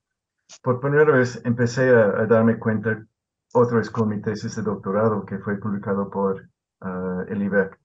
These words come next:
ah, donde la mujer no tiene tanta presencia. En ese, ese caso específico estamos de los a-, estamos hablando de los años, ah, mil novecientos cuarenta, mil novecientos cincuenta. Pero aquí también,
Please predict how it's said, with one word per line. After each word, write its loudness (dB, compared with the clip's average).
ah, 0
donde -2
la 2
mujer 2
no 2
tiene 0
tanta -2
presencia. -4
En 2
ese, -2
ese 0
caso -4
específico 0
estamos -2
de -2
los -6
a-, -6
estamos 0
hablando 0
de -6
los -6
años, -6
ah, -4
mil 4
novecientos -2
cuarenta, -2
mil 0
novecientos -4
cincuenta. -4
Pero 2
aquí -2
también, -2